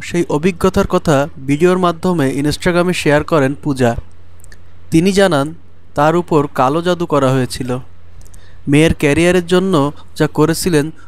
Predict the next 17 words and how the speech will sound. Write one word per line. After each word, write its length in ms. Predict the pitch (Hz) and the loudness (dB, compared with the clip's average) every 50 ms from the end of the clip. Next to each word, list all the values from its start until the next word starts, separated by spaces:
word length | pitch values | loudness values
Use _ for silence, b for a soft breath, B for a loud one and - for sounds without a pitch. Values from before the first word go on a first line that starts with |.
| b - | b -4
শত্রুঘ্ন 540 | - - 151 147 - - 180 175 180 180 | 0 0 0 2 2 2 4 4 4 2
সিনহা 420 | 175 - - 175 170 170 190 196 - - | 0 -2 -2 -2 0 2 2 2 2 0
ও 100 | 143 139 | -2 0
তার 180 | 147 139 131 127 | 2 2 2 2
স্ত্রী। 400 | 120 - - - 139 123 123 120 - - - - - - - - - - b b b b b b b b | 0 -2 -2 -2 0 0 0 -2 -4 -8 -14 -14 -14 -14 -14 -14 -14 -14 b b b b b b b b
শুধু 260 | - - - 175 190 196 | -4 -2 0 0 0 0
তাই 320 | - - 156 156 170 180 | 2 2 2 4 2 2
নয়, 260 | 170 143 123 120 127 - - - - - - - b b b - - | 0 -2 -2 -4 -6 -8 -12 -16 -16 -16 -16 -16 b b b -6 0
তার 160 | 143 143 156 | 0 0 0
ফোন 380 | - - - 160 160 175 185 - - | 0 0 2 4 4 4 2 0 0
ও 80 | 156 | 0
ল্যাপটপ 480 | 147 139 131 127 - - - 151 147 156 - - - - | 2 4 4 2 2 0 0 0 0 0 0 -4 -2 -2
হ্যাক 140 | 139 139 - - | -2 -2 0 0
করেন 300 | - 147 143 156 170 160 | 0 2 2 2 0 2
বর্ষিয়ান 520 | 139 139 139 - - - 180 175 180 180 - - | 2 0 0 0 0 0 2 2 2 2 -2 0
এই 180 | - 175 185 | 2 4 4
অভিনেতা। 500 | 165 139 139 135 131 123 - - 127 127 | 4 4 2 2 0 0 0 0 -2 -2